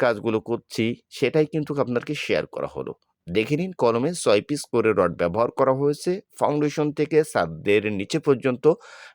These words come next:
টোটাল প্রত্যেকটা কলমে রডের প্রয়োজন পড়েছে মোট তিরাশি কেজি। আমাদের বিমের রডের প্রয়োজন পড়েছে প্রায় এক হাজার কেজি। মাটি ভরাটের জন্য খরচ হয়েছে আশি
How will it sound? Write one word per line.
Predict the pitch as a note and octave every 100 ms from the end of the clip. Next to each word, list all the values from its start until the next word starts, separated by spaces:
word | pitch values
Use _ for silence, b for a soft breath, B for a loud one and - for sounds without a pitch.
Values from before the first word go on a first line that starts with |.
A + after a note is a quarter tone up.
| -
টোটাল | D#3+ F#3+ G3+ A3 - -
প্রত্যেকটা | C#3+ - D3+ C#3+ C3+
কলমে | C3 B2+ C3+ C3+ A2
রডের | G2 G#2+
প্রয়োজন | - A2+ A#2+ A#2
পড়েছে | A#2+ A2+ - B2+ G#2
মোট | A#2+ - - _ _ _ _
তিরাশি | E3+ E3 D#3 D3+ D#3+ -
কেজি। | G2+ - - b b b C3+
আমাদের | F#3 C#3+ A2+
বিমের | C#3+ F#3 F#3+
রডের | F#3 E3+
প্রয়োজন | D3 C#3+ D3 D#3
পড়েছে | D3+ D3 E3+ -
প্রায় | C3+ D3 F3 G#3+ - _ _ -
এক | - D#3
হাজার | C#3+ B2 -
কেজি। | E2+ C#2+ - b b b
মাটি | E2+ G#2 - E3+
ভরাটের | F3+ F3 E3+ E3
জন্য | F3 F3 F3+ F3 - -
খরচ | C#3 D#3 F3
হয়েছে | E3 - - B2+
আশি | -